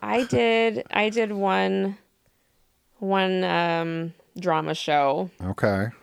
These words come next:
Speaker 1: Yeah, I needed it for National Honor Society.
Speaker 2: There it is, National Honor Society.
Speaker 1: Yeah,
Speaker 2: That's a
Speaker 1: there,
Speaker 2: thing.
Speaker 1: that's a thing.
Speaker 2: Uh,
Speaker 1: My thing was being a good student.
Speaker 2: That's
Speaker 1: I didn't
Speaker 2: okay.
Speaker 1: have much outside of
Speaker 2: Sound so
Speaker 1: that.
Speaker 2: embarrassed about it.
Speaker 1: I,
Speaker 2: I
Speaker 1: yeah.
Speaker 2: was a terrible student.
Speaker 1: <laughs> Well,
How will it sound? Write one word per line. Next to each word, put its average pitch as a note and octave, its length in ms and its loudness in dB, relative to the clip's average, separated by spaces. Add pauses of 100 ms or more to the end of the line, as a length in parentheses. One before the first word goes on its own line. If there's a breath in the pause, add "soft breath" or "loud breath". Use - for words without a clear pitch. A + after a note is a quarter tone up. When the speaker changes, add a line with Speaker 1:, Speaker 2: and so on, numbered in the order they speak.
(320)
Speaker 1:
Yeah, E3+ 220 0 (200)
I F#3 120 2
needed F3 300 0
it F3 160 0
for - 140 -6
National F3+ 420 -2
Honor - 260 -4
Society. - 600 -2
Speaker 2:
There B2+ 160 4
it F2+ 80 -2
is, E2 180 -6
National G2 380 -2
Honor E2+ 200 -4
Society. - 320 -8
Speaker 1:
Yeah, C2 220 2
Speaker 2:
That's - 200 0
a B2+ 100 0
Speaker 1:
there, F2 140 0
Speaker 2:
thing. G2+ 220 -4
Speaker 1:
that's G#3 240 -2
a G#3 80 -6
thing. F3 460 0
Speaker 2:
Uh, G2 260 2 (440 soft breath)
Speaker 1:
My G#3+ 160 2
thing G#3+ 200 0
was G#3+ 140 0
being G3+ 220 -2
a - 20 0
good F#3+ 240 -6
student. - 680 -8
Speaker 2:
That's - 180 -2
Speaker 1:
I - 60 2
didn't C#3 300 0
Speaker 2:
okay. C#3+ 180 -10
Speaker 1:
have G#3 240 -2
much G#3+ 240 -6
outside A#3 360 -4
of - 80 -4
Speaker 2:
Sound E3+ 200 4
so F3+ 60 8
Speaker 1:
that. E3+ 40 6
Speaker 2:
embarrassed F#3 380 6
about A2 260 6
it. D#2+ 160 -6 (420)
Speaker 1:
I, C#4 260 4
Speaker 2:
I G#3+ 100 10
Speaker 1:
yeah. B3 80 8
Speaker 2:
was D3 140 8
a F#3 60 6
terrible C#3 580 4
student. - 600 4
Speaker 1:
<laughs> - 60 4 (1500 loud breath)
Well, D#4+ 420 4